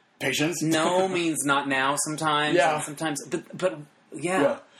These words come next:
Speaker 2: But
Speaker 1: Or
Speaker 2: the
Speaker 1: no response, right? 'Cause I just
Speaker 2: Yeah.
Speaker 1: thought, "Well, I guess they're not interested."
Speaker 2: Oh, well.
Speaker 1: Yeah, and, uh, you know, it's ever since he said, ever since I got that call, I've been doing a project for them, and, and, um,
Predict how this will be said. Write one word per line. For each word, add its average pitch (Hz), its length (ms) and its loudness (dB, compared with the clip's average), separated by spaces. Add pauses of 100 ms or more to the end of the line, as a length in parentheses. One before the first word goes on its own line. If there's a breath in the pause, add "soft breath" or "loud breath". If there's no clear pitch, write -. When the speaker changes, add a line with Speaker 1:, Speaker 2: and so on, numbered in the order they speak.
Speaker 2:
But 170 80 4
Speaker 1:
Or 175 60 6
Speaker 2:
the 185 60 0
Speaker 1:
no 180 160 4
response, 120 460 -6
right? 117 260 0
'Cause 143 140 -4
I 160 120 4
just - 100 0
Speaker 2:
Yeah. 196 80 0
Speaker 1:
thought, 127 180 2
"Well, 170 120 2
I 165 80 2
guess 151 100 -4
they're 147 80 0
not 127 100 0
interested." 139 260 0
Speaker 2:
Oh, 202 80 4
well. 139 400 0 (100)
Speaker 1:
Yeah, 170 220 4
and, 127 240 -6
uh, 123 280 2
you 143 60 2
know, 131 260 -2
it's 127 240 -2
ever 139 160 2
since 139 200 -2
he 135 160 -2 (100)
said, 135 280 -2
ever 123 140 -6
since 120 160 -6
I 120 40 -4
got 117 120 0
that 113 180 -4
call, 139 240 0
I've 104 160 -8
been 107 160 -8
doing 107 460 -8
a 98 100 -8
project 113 320 -8
for 95 140 -14
them, 90 220 -10
and, 90 260 -14
and, 92 220 -18
um, 90 320 -14